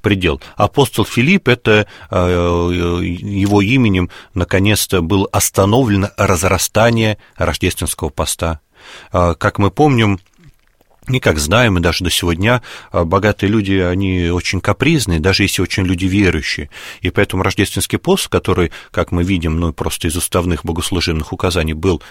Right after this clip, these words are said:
одним днём, сочельник. Вот нет утром службы, служба на вечерней, пусть у нас в нашей традиции утром,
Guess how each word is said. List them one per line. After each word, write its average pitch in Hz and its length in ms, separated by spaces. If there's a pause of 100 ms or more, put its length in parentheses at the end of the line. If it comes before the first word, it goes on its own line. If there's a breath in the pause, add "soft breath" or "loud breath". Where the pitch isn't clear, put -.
(260 loud breath)
одним 87 340
днём, 196 320
сочельник. 71 720
Вот - 300 (120)
нет 98 420
утром 87 280
службы, 131 520
служба 87 420
на 85 100
вечерней, 156 580
пусть - 220
у - 40
нас 131 220
в - 40
нашей 120 260
традиции 113 440
утром, 110 260